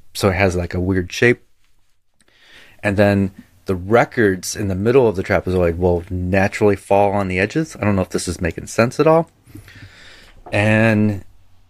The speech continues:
where I, I wanted to do no ninety degree angles and then, uh, uh, one inch thick. And they don't make one inch thick plywood, or they don't sell one inch thick plywood where I am at.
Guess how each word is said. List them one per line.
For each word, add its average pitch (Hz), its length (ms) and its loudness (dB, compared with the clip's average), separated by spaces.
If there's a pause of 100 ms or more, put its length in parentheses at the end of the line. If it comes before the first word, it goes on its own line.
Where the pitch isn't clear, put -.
(180)
where 127 300 0
I, 127 380 2
I 123 100 -2
wanted 139 360 0
to 120 100 -4
do 123 580 2 (720)
no 117 260 0
ninety 131 320 2
degree 110 300 2
angles 101 600 0
and 101 300 0
then, 95 420 2 (460)
uh, - 20 0
uh, - 680 -4
one 113 320 2
inch 104 300 -2
thick. - 400 -4 (480)
And 92 100 -4
they 98 60 2
don't 98 180 0
make 98 260 0
one 101 200 0
inch 87 200 -4
thick - 200 -6
plywood, 123 500 0
or 120 140 -4
they 120 140 2
don't 110 160 -4
sell 123 280 0
one 110 180 0
inch 95 220 -6
thick - 240 -4
plywood 92 320 0
where 90 220 -2
I 92 120 0
am 90 140 -2
at. 90 260 0